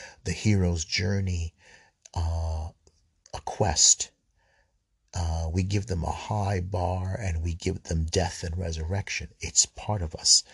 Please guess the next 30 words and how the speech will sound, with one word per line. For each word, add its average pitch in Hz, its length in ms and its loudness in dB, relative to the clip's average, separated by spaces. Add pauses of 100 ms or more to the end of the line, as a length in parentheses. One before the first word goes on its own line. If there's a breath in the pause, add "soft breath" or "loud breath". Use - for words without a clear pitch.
(480 loud breath)
All - 140 4
right, 85 180 0
there's 87 220 0
one 87 300 2
more 90 340 2
I 101 60 -2
want 95 180 2
to 87 80 2
read, 98 500 2
and 87 100 2
I 82 100 2
think - 280 -2
it's - 120 -4
by - 380 -2
the - 100 0
same 92 520 6
author, 95 500 -6 (200)
which 82 180 -8
I 80 40 -8
think 82 280 -4
is 78 120 -2
great. 82 560 -2 (1200 loud breath)
Uh, 82 640 2 (680)
no, 90 1080 2
but 107 160 2
I 131 100 0
think 131 320 -2
it's - 100 2
still 123 360 6
about 95 760 -2